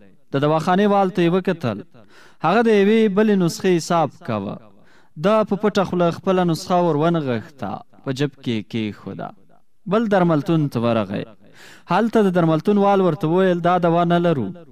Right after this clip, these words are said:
دریم درملتون ورته وویل، «دا قراردادي نسخه ده.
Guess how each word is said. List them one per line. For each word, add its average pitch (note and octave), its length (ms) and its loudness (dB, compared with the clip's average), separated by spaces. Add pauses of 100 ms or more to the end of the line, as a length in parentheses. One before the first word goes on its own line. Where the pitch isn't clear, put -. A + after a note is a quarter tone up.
(220)
دریم G3+ 400 2
درملتون F3+ 560 2
ورته D#3 260 0
وویل، D3+ 420 0 (720)
«دا F3+ 140 2
قراردادي F#3 560 2
نسخه D#3+ 420 -2
ده. G2+ 180 -8